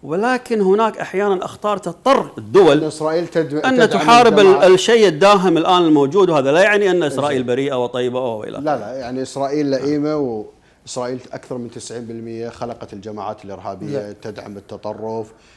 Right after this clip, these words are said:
Speaker 2: آه، تستغل م-، مثل حضراتكم و-
Speaker 3: لا، لا، لا.
Speaker 2: ك-، تسوي لكم
Speaker 3: إسرائيل
Speaker 2: جا-،
Speaker 3: ال-، ال-،
Speaker 2: تسوي لكم جولات.
Speaker 3: أولًا، إسرائيل اللي يشكل عليها الخطر هم المفكرين ال-، الليبراليين
Speaker 2: آه.
Speaker 3: والعلمانيين الأحرار،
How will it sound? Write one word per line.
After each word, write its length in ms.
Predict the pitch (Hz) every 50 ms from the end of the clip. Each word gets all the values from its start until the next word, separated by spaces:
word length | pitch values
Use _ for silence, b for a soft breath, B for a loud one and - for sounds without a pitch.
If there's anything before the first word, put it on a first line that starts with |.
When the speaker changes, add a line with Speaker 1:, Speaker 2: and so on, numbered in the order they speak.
| b b b b
Speaker 2:
آه، 120 | - 123 120
تستغل 720 | 117 - 135 - - - 139 120 110 131 131 127 127 123 107
م-، 460 | 117 120 120 120 120 117 113 110 110 117
مثل 200 | 113 - 123 110
حضراتكم 800 | - 120 107 117 113 117 117 117 110 - - 120 117 120 117 117
و- 400 | 117 110 107 107 107 104 104 101 95 143 160
Speaker 3:
لا، 240 | 175 190 208 208 185
لا، 140 | 160 143 127
لا. 80 | 120
Speaker 2:
ك-، 200 | 117 143 135 127
تسوي 220 | 123 - 143 131 131
لكم 100 | 139 135
Speaker 3:
إسرائيل 340 | - 196 202 214 233 233 214
Speaker 2:
جا-، 40 |
Speaker 3:
ال-، 400 | - - - 202 185 - 180 175
ال-، 60 | 175 175
Speaker 2:
تسوي 200 | 180 170 160 165
لكم 260 | 175 165 175 165 156
جولات. 600 | 135 151 143 143 143 151 156 156 156 151 151 151
Speaker 3:
أولًا، 400 | 190 208 202 175 151 131 127 123 - - -
إسرائيل 600 | 156 - - 170 165 165 185 190 185 175 160 147
اللي 180 | 147 143 143
يشكل 420 | 135 - - 175 - - - 147 139
عليها 300 | 127 139 160 165 147 139
الخطر 600 | 131 - - 156 151 - 165 165 160 151 151 - -
هم 220 | 165 135 151 156 147
المفكرين 960 | 143 139 131 123 - 131 - - - 139 131 139 143 151 156 151 160 160 156
ال-، 240 | - 143 131 127 131
الليبراليين 1000 | 127 127 131 131 123 139 135 127 127 127 127 127 131 139 147 147 147 151 147 151
Speaker 2:
آه. 40 | 156
Speaker 3:
والعلمانيين 1040 | 147 139 143 139 139 131 127 139 143 139 143 135 135 135 135 135 139 143 143 143 139
الأحرار، 920 | 139 147 147 139 - - - 131 131 135 143 147 156 160 160 160 170 170